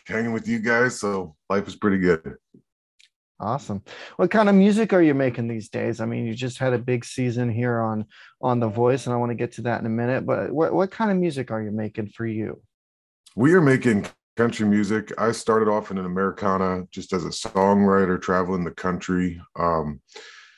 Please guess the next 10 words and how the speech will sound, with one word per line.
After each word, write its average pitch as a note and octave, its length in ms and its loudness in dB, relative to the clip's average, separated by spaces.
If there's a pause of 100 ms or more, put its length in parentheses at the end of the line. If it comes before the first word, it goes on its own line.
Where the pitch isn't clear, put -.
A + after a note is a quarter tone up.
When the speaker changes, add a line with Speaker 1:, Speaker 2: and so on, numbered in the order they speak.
(200)
Speaker 1:
been G2 140 0
working G#2 420 4
with F#2+ 320 0
Reviver, G#2 800 2 (300)
and F2+ 340 -4
that's G2 260 -2
my F#2+ 120 2
record G2 400 0
label, F#2 640 0 (140)
has E2+ 340 -6